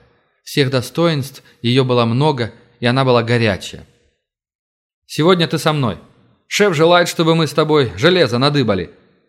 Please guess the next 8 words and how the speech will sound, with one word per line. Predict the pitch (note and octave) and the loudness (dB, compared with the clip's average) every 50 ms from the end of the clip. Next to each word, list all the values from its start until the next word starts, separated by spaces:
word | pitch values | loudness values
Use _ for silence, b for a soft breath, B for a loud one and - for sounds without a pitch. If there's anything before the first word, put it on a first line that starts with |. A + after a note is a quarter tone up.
| _ _ _ _ | _ _ _ _
Николай | B2 B2 A2+ A#2+ C3 C3 B2+ B2 | -8 -6 -4 -2 0 0 0 0
подмигнул | B2 B2 A#2+ A#2+ B2+ A#2 A#2 C#3 D#3 D3+ | -2 -2 -2 -2 -2 -2 0 0 -2 -2
подбитым | C3+ C#3 A#2+ A#2 A#2+ B2 - B2+ B2+ | -2 -4 -4 -2 -4 -4 -4 -2 0
глазом. | B2 C3 B2 A2 F#2 F2 D#2 C#2+ - _ _ _ _ _ _ | 0 2 2 2 0 -2 -8 -16 -20 _ _ _ _ _ _
"Готов | - A2+ A2+ - F3+ G#3 G#3+ G#3+ | -6 -4 0 4 4 4 4 2
к | - - | 0 -2
трудовым | E3+ E3 D3+ E3 D#3+ D3+ C3+ A2 | 0 0 2 2 2 2 0 0
подвигам?" | - D3 C#3 A2+ G#2 G2 F#2+ F2 D#2+ | 0 -2 -2 -2 -2 -6 -6 -8 -10